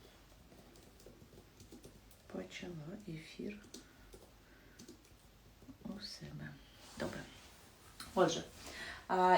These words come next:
і, е, з такою дисципліною в мене виходить, ну, реально все. В мене вчора була дуже цікава взагалі життєва ситуація. Мене запросили на гру К С Ф.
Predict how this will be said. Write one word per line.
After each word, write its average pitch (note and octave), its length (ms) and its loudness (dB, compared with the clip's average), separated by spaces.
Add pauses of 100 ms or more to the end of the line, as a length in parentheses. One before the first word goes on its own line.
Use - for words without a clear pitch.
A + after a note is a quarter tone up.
і, D#4+ 140 12
е, G3+ 760 12
з A3+ 360 8 (240)
такою A#3 320 10
дисципліною D#4 720 6 (380)
в A3+ 40 12
мене F4 160 12
виходить, B3 480 10
ну, A3 240 12
реально G#3 360 12
все. - 340 8 (440)
В - 20 8
мене D4+ 180 12
вчора B3+ 260 12
була G#3+ 220 12
дуже G3+ 380 12
цікава E3 480 8
взагалі D#3+ 520 10
життєва D#3+ 400 6
ситуація. E3+ 640 8
Мене F#3 160 12
запросили G#3+ 580 10
на E3 120 10
гру A3 200 10
К A3 180 6
С - 180 4
Ф. - 160 6